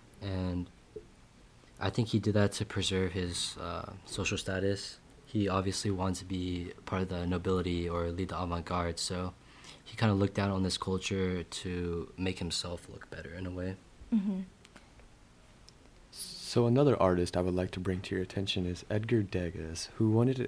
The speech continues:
Speaker 3: who was a French artist who wanted to capture the modern life of Paris.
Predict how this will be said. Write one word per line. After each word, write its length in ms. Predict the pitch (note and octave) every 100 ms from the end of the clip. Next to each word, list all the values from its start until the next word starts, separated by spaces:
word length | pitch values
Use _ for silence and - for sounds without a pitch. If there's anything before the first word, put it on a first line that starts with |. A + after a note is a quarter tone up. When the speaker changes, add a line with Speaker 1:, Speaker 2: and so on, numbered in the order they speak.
| G2
Speaker 3:
who 80 | A#2
was 180 | A2+
a 60 | G#2+
French 320 | - C3 C#3+
artist 300 | F2 F2+ F2
who 60 | G2+
wanted 260 | G2 G2+ F#2
to 80 |
capture 420 | F#2 - G2+ - A2+
the 80 |
modern 400 | F#2 F#2 F2+ F#2 E2+
life 220 | E2 -
of 140 | -
Paris. 480 | - E2+ D#2+ F2